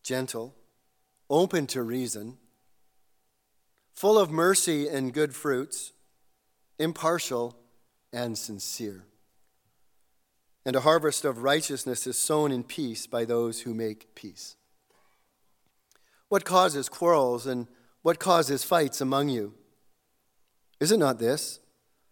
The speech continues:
that your passions are at war within you?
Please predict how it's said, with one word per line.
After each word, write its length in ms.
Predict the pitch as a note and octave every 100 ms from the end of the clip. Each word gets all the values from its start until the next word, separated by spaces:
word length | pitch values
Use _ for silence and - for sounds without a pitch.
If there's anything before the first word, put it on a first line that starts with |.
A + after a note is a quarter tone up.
| _ _ _ _ _
that 140 | D3 D3
your 80 |
passions 540 | D#3 D3+ E3 F#3+ F3+ D3
are 160 | C#3
at 120 | C3+ C#3
war 340 | B2+ C#3 D#3
within 320 | C3 A2+ A#2+
you? 240 | C#3 F3